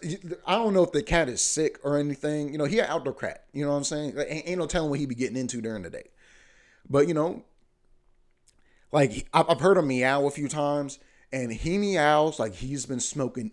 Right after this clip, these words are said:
unfiltered cigarettes his whole life, bro. Like, he just meow, meow. And I don't, uh, you know, this, you know, I don't, if he a sick cat,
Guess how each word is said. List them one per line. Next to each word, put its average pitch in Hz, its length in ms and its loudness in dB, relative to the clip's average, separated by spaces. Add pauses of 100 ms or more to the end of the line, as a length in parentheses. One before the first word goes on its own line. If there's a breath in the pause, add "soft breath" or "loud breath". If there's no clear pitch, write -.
(160)
unfiltered 139 680 -2
cigarettes 117 760 -2 (420)
his 123 200 -2
whole 117 240 2
life, 101 340 0
bro. 85 320 -6
Like, 120 160 -6
he 117 60 -8
just - 180 -10 (320 loud breath)
meow, - 540 -14 (2250 soft breath)
meow. - 580 -6 (1160 soft breath)
And 165 180 2
I 190 80 6
don't, 214 220 0
uh, 175 340 2
you 190 120 0
know, 180 300 4
this, 175 320 2
you 202 100 -2
know, 220 320 2 (960)
I 180 100 10
don't, 196 160 8
if 127 140 2
he 240 120 8
a 214 80 12
sick - 400 2
cat, 170 340 4